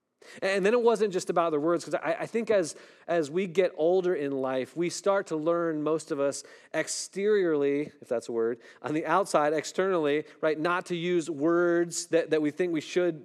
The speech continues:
you know, or, or could use. And so we hold back, but we still have this perspective inside.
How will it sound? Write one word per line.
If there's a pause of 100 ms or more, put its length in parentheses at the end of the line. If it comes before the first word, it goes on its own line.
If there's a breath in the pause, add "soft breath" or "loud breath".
(160)
you
know,
or,
or
could
use. (580 soft breath)
And
so
we
hold
back,
but
we
still
have
this
perspective
inside.